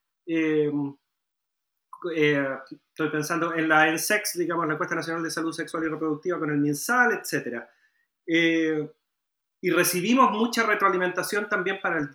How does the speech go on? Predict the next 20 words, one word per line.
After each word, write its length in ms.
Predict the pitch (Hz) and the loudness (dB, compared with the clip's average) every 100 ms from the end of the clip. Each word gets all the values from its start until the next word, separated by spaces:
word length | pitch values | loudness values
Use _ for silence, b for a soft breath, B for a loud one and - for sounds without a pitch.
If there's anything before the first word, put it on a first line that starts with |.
| _ _ | _ _
rediseño 720 | 151 156 156 196 190 190 180 | -2 0 0 -2 -2 0 0
y 60 | 165 | 0
el 80 | 143 | -2
ajuste, 420 | - 185 - 156 | -4 -10 -6 -2
digamos, 300 | 156 156 151 | 0 -2 -4
de 80 | 147 | -4
casen, 380 | 139 - 208 - | -4 -2 -4 -4
por 120 | 123 | -10
ejemplo. 280 | - 123 _ _ _ _ _ _ _ | -10 -16 _ _ _ _ _ _ _
Eh, 600 | 160 156 156 156 151 147 _ _ _ - | -2 0 2 2 0 -2 _ _ _ -6
yo 200 | 240 277 | -2 0
creo 340 | 277 285 294 | 0 2 0
que 100 | 262 | -2
la 220 | 240 214 - | -2 -2 -2
práctica 680 | 220 240 - - 285 277 247 | 0 0 -2 -10 -8 -4 -4
de 100 | 214 | -2
no 160 | 226 | -2
compartir 840 | 233 233 220 220 - _ - 226 | -4 -4 -6 -8 -18 _ -10 -8
las 200 | 247 247 240 | -4 -4 -4
encuestas 520 | 233 233 233 254 240 | -6 -8 -8 -8 -8